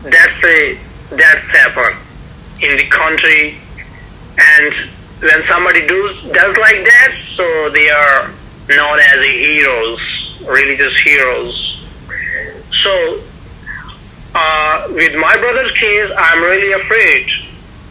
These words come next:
because I am the head of the family, and my younger brother and me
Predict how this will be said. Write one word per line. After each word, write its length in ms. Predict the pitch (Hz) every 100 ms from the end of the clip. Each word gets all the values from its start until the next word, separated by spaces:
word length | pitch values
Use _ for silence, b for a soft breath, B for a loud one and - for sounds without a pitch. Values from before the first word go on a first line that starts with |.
| -
because 240 | 147 156 151
I 120 | 156
am 160 | 170 180
the 100 | 180
head 160 | 175
of 140 | 180 175
the 120 | 180
family, 560 | 180 170 175 175 170 160
and 180 | 160 156
my 120 | 156
younger 400 | 147 151 156 165
brother 300 | 160 160 160
and 240 | 147 139
me 460 | 139 156 156 151